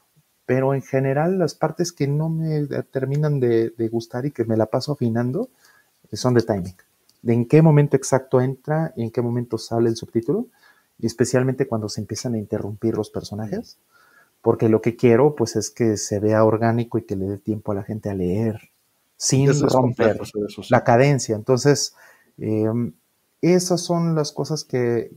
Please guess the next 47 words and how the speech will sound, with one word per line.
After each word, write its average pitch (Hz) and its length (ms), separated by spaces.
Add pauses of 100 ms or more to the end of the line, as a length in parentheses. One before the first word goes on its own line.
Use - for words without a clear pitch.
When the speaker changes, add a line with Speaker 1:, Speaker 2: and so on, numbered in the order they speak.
Speaker 1:
que 113 180
me 113 140
faltan. 147 420
Pues, 147 140
digo, 160 220
ya 127 120
se 127 120
puede 117 240
consumir 107 420
así - 160
como 101 160
está, - 260 (440)
perfectamente, 120 760 (360)
pero 135 180
esos 151 180
son 156 160
los 143 140
detallititos 120 680
que - 100
quiero 113 240
afinar 104 380
un 98 80
poquito - 480
más, - 200 (120)
¿no? 180 100 (500)
Para 110 220
poder 110 280
decir, 113 340
o 104 60
sentirme 131 460
a 120 60
gusto 117 340
que 90 140
ya, 98 380
ya 101 280
es - 480
final. 139 360 (440)
Pero 175 220
para 185 120
eso 185 140
también 170 220
necesito 165 460
beta 160 200
testers. - 460 (720)
Entonces, 147 340
pues, - 600
eh, 113 260